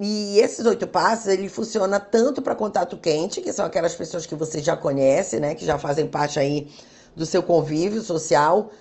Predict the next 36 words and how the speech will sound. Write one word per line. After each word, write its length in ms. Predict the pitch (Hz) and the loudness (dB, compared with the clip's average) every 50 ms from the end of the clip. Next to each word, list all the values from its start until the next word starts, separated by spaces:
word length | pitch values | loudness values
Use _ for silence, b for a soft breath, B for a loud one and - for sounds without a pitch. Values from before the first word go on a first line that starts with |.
| B B B B B B B | B B B B B B B
e 160 | 220 240 269 269 | 0 0 0 0
funciona 580 | - 339 294 269 - - - 185 185 185 196 | 0 -2 -4 -2 0 2 4 4 4 4 2
também 420 | 208 - 285 269 214 185 180 196 214 | 0 0 -2 -2 0 0 0 0 0
para 220 | 208 254 247 247 | 0 -2 -2 -2
contatos 380 | - 240 233 - - - - - | -2 -4 -4 -4 -4 -6 -6 -8
frios, 440 | - - 254 262 262 247 220 - - | -6 -2 2 2 2 2 2 -2 -2
que 140 | - 170 | -4 -4
são 140 | 156 - 165 | 0 0 0
aquelas 320 | 165 165 190 165 170 170 - | 0 2 2 2 2 0 -2
pessoas 280 | 196 180 - 208 190 | -6 -6 -6 -8 -8
que 100 | - 214 190 | -6 -6 -6
você 240 | 196 196 - 220 | -6 -4 -4 0
vai 160 | 185 196 185 190 | 0 2 0 0
encontrar 760 | 196 - 240 254 262 254 - 180 165 175 202 233 226 - B B B B B | -2 0 0 0 2 2 2 4 4 4 2 2 -2 -8 B B B B B
ao 140 | - - 185 | 2 4 6
longo 180 | 185 180 185 185 | 6 6 4 4
da 140 | 175 185 | 2 -2
sua 200 | - - 247 269 | -2 0 -2 -4
vida, 360 | 269 226 160 135 - - - - _ _ _ _ _ b b b b b b | -4 -4 -4 -6 -6 -8 -14 -20 _ _ _ _ _ b b b b b b
certinho? 680 | - - - 143 143 - - 220 247 269 262 254 254 B B B B B B B B B _ - | -6 -4 -2 -2 -2 -4 -2 0 2 2 2 0 -2 B B B B B B B B B _ 8
Eu 280 | 240 269 320 339 330 | 10 10 10 8 0
vou 280 | 262 185 202 208 196 175 | -2 0 0 0 0 0
deixar 760 | 147 170 160 151 143 - - 196 202 202 185 151 135 143 - _ _ _ _ _ - | -2 -4 -4 -4 -6 -2 2 2 4 4 4 2 0 -2 -12 _ _ _ _ _ -2
pra 180 | 165 170 175 | 0 0 0
que 180 | 175 - - 196 | 0 -2 -2 0
a 140 | 180 175 175 | 0 0 0
gente 920 | 165 175 185 180 175 175 170 175 - - - 190 175 170 165 160 156 156 156 | -2 -4 -6 -4 -4 -4 -4 -4 -6 -8 -6 -6 -4 -4 -2 -2 -2 -4 -4
fale 340 | - - 170 165 156 156 | -2 -2 -2 0 0 -4
desses 400 | 156 - 160 156 - 160 147 139 | -2 -4 -4 -4 -4 -6 -2 0
oito 260 | 190 220 233 226 196 165 | 2 2 2 2 -2 -4
passos, 440 | - - 170 165 170 165 - - | -2 -2 -2 0 0 -2 -2 -6
que 180 | - - - 196 | -10 -2 0 2
ainda 500 | 185 175 185 208 240 277 339 339 - 127 | 4 4 4 2 2 0 0 2 4 4
está 460 | 113 208 - - - - 165 156 151 | 4 4 0 -2 -2 0 2 2 2
na 140 | 156 160 156 | 2 0 0
habilidade 1000 | 151 147 156 151 147 151 147 147 151 151 151 147 143 139 - 147 135 135 - | 0 0 -2 -2 -2 -4 -2 4 6 6 6 6 2 -2 -4 -6 -6 -6 -8